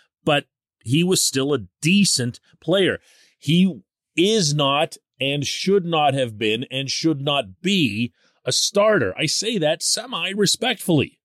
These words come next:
I liked him in spurts, but I thought, especially going back to that game in Minneapolis, that he was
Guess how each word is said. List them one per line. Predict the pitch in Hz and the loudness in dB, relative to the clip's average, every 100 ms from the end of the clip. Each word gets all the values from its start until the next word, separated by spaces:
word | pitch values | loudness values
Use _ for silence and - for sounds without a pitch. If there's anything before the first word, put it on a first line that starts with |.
| _ _ _ _ - - - - - | _ _ _ _ -18 -18 -20 -20 -6
I | 196 214 185 _ _ _ | -4 -4 -8 _ _ _
liked | 123 123 175 269 - _ _ | -12 -2 0 -2 -6 _ _
him | - 143 185 - | -2 0 0 -2
in | 143 175 | -4 -2
spurts, | 160 - - 269 269 - - - - - _ _ _ _ _ _ _ _ _ _ | 0 -2 -2 0 0 0 -4 -4 -4 -10 _ _ _ _ _ _ _ _ _ _
but | 135 | 0
I | 135 165 | 2 2
thought, | 196 131 113 139 - _ _ _ _ - | 0 0 0 0 -4 _ _ _ _ -8
especially | 110 - - 175 185 113 92 | -2 -2 0 0 0 -4 -8
going | 107 107 104 90 _ _ _ | -8 -10 -12 -14 _ _ _
back | - 110 107 | 0 0 0
to | 113 | -2
that | 104 95 | -2 -2
game | 107 107 | -4 -4
in | 104 107 | -4 -6
Minneapolis, | 113 98 139 185 120 131 - | -4 -2 -2 -2 -2 -2 -2
that | 143 | -4
he | 127 | -2
was | 156 170 - | -2 -2 -2